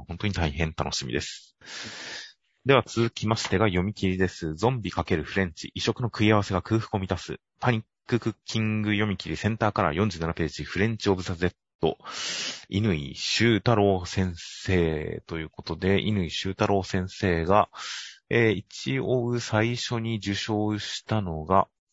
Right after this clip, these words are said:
二千十八年九月期の、えー、第十八回ジャンプ新世界漫画賞において、モンキーパンクという作品で佳作アンド超新星賞を受賞。その作品が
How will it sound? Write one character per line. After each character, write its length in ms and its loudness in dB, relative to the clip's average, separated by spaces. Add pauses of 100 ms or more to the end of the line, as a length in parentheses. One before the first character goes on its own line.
二 120 4
千 280 4
十 200 2
八 220 4
年 120 0
九 160 0
月 280 2 (480)
期 320 -6 (100)
の、 380 4 (340)
え 440 6
ー、 20 -4
第 180 6
十 140 -2
八 120 -6
回 220 -2
ジ 80 2
ャ 60 4
ン 40 -4
プ 60 -10
新 260 -4
世 120 -4
界 160 4
漫 200 0
画 100 2
賞 560 -4
に 160 -10
お 160 0
い 80 -8
て、 340 2 (420)
モ 140 6
ン 100 -2 (100)
キ 300 0
ー 120 -8
パ 140 0
ン 140 0 (180)
ク 220 -8 (960)
と 120 0
い 100 -2
う 40 -4
作 220 -2
品 160 -4
で 100 2
佳 140 -4
作 460 0
ア 100 2
ン 80 -2
ド 140 2
超 220 -2
新 120 -4
星 240 0
賞 180 -4
を 80 -2
受 180 -6
賞。 280 -2
そ 140 -4
の 60 0
作 180 2
品 180 -2
が 220 6